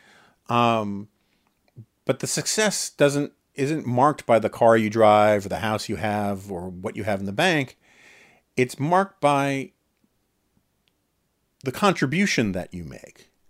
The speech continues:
by the sense that your life mattered, that people needed you. Um, and so you can have,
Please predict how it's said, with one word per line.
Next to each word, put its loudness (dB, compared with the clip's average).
by 8
the 0
sense 0
that 2
your 6
life 4
mattered, 0
that -2
people -2
needed 2
you. -16
Um, 0
and -2
so 2
you 2
can -2
have, -2